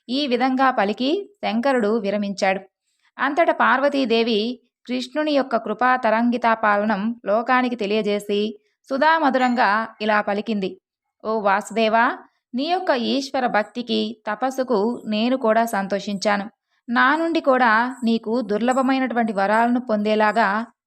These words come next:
వరాన్ని అనుగ్రహిస్తున్నాను." దానికి గోవిందుడు ఆనందించి భుక్తియుక్తుడై ఇలా అన్నాడు, "జగన్మాత, నీ దయకు నేను కూడా పాత్రుడయ్యాను, అదే పదివేలు. అయినా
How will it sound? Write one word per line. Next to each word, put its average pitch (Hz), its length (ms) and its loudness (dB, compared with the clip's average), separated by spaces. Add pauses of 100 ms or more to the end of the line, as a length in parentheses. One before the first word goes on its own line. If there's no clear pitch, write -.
(180)
వరాన్ని 247 540 -2
అనుగ్రహిస్తున్నాను." 208 840 -2 (300)
దానికి 226 440 -4
గోవిందుడు 214 760 0 (140)
ఆనందించి 208 800 -4 (360)
భుక్తియుక్తుడై 285 1000 0
ఇలా 202 160 0
అన్నాడు, 196 420 0 (260)
"జగన్మాత, 214 680 0 (400)
నీ 294 200 -2
దయకు 269 340 2
నేను 240 260 2
కూడా 233 280 2
పాత్రుడయ్యాను, 202 800 0 (280)
అదే 214 240 0
పదివేలు. 190 500 -2 (420)
అయినా 262 520 0